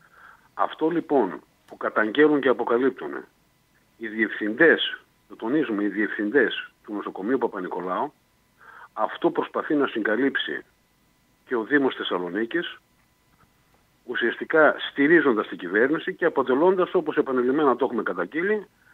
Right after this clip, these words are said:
ένα απλό, άβουλο υποκατάστημά της, εδώ στην, στη Θεσσαλονίκη. Οι θελημένα δεν θέλουν τους, ε, εργαζόμενους και τους εκπροσώπους τους,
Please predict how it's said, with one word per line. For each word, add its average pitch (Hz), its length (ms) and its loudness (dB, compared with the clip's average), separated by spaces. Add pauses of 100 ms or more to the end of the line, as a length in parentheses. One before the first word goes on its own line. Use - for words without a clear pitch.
(120)
ένα 165 380 4
απλό, 180 540 6 (280)
άβουλο 190 720 4 (280)
υποκατάστημά 180 720 2
της, - 260 -8 (560)
εδώ 117 260 0
στην, 101 180 -6 (320)
στη - 100 -8
Θεσσαλονίκη. 90 560 -6 (1300)
Οι 143 80 -6
θελημένα 156 680 6
δεν 127 160 2
θέλουν 90 400 0
τους, - 300 -14
ε, 73 880 -10
εργαζόμενους 107 720 -2
και 104 100 -18
τους 85 160 -12
εκπροσώπους 87 580 -8
τους, - 240 -14